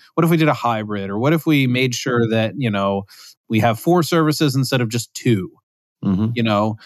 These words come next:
Speaker 1: and we tell people to sign up for whatever it is, right?
Speaker 2: Mm-hmm.
Speaker 1: So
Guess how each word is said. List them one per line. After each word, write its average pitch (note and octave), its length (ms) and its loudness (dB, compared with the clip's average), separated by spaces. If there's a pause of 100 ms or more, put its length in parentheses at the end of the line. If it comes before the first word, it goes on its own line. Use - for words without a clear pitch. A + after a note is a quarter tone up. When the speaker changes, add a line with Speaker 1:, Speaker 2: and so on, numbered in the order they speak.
(140)
Speaker 1:
and A2 140 -2
we A2+ 100 2
tell B2+ 200 0
people B2+ 260 -4
to A#2 100 -2
sign A#2+ 320 -2
up A2+ 160 -4
for - 80 -6
whatever F3 320 2
it G#2 80 -4
is, E2+ 160 -14
right? A2+ 240 -6 (260)
Speaker 2:
Mm-hmm. A#2 180 0 (460)
Speaker 1:
So C#3+ 380 2